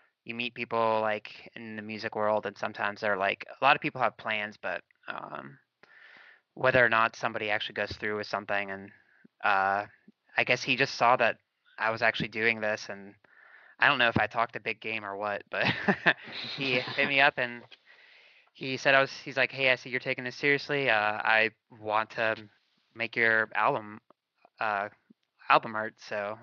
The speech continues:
Speaker 1: I just met with him afterwards, and I gave him the first masters, and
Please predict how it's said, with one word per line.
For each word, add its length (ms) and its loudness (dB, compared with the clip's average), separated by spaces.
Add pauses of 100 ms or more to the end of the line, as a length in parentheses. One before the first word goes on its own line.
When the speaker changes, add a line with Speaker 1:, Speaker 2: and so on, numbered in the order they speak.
(120)
Speaker 1:
I 120 4
just 200 -6
met 140 2
with 120 -6
him 140 -8
afterwards, 540 -2
and 120 -10
I 120 -8
gave 240 -4
him 260 -4
the 100 -4
first 300 -2
masters, 560 -4
and 200 -18